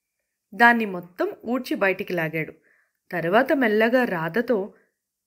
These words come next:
వంశీ ఇలా అంటున్నాడు, "రాధగారు, ప్లీజ్, నాకు మీరొక మాట ఇవ్వాలి." దానికి రాధ,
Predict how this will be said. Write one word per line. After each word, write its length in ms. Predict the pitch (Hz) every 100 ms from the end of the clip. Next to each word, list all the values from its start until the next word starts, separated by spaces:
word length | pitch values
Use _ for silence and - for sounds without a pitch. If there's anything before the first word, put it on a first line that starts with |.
| -
వంశీ 320 | 190 226 - 349
ఇలా 200 | 214 185
అంటున్నాడు, 500 | 180 214 202 165 - _ _ _ _ _ _ _ -
"రాధగారు, 560 | 170 175 196 214 208 - _ _ _ -
ప్లీజ్, 420 | 196 214 - - _ _ _ -
నాకు 260 | 202 202 196
మీరొక 360 | 190 180 175
మాట 300 | 170 160 175
ఇవ్వాలి." 400 | 254 190 175 170 - _ _ _ _ _ _ -
దానికి 360 | 202 254 262 247
రాధ, 460 | 190 208 240 202